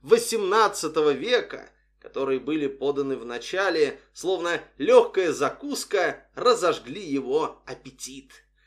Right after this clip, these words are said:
Настроен он был очень решительно, когда мэтр Блеро объявил:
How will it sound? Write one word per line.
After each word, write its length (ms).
Настроен 680
он 220
был 420
очень 460
решительно, 840
когда 320
мэтр 400
Блеро 680
объявил: 760